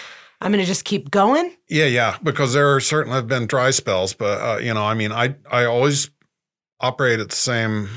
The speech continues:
Speaker 2: level. Well, slowing down a bit here, but, um, I just go for it, and then money finds me.
Speaker 1: Yeah.
Speaker 2: Um, and sometimes a lot of money finds me, and
Speaker 1: Right.
Speaker 2: sometimes adequate money finds me.
Speaker 1: Which I think is true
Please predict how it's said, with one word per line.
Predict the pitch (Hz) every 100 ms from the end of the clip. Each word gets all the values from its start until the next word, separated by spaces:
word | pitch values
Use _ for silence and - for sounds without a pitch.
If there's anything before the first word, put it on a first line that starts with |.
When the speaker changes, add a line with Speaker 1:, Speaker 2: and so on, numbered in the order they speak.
| - - 123
Speaker 2:
level. | 117 120 107 98 104 110 139 - _ _ _ _ _ -
Well, | - 107 110 92 69 95 -
slowing | - 92 80
down | 92 87
a |
bit | 87 113 92
here, | 107 92
but, | 87 95 - - - -
um, | - 113 107 101 98 98 - _ _ _ _ -
I | 131
just | 143 -
go | 131 139
for | 127 113 110
it, |
and | 117
then | 113 107
money | 113 127
finds | 113 - 123 147 151
me. | 196 196 147
Speaker 1:
Yeah. | 175 175 165 _ _ _ - - -
Speaker 2:
Um, | 123 117 113 113
and | 117
sometimes | 127 139 143 131
a | 87
lot | 87 87 80 98 127 127
of | 92
money | 80 85
finds | - 92 85 -
me, | 98
and |
Speaker 1:
Right. | 95
Speaker 2:
sometimes | 120 110 165 104 98 - - - - _ _
adequate | 107 104 104 71
money | 98 90 90
finds | - 87 90 -
me. |
Speaker 1:
Which | -
I | 381
think | 285 254
is | 214 -
true | - 233 208 190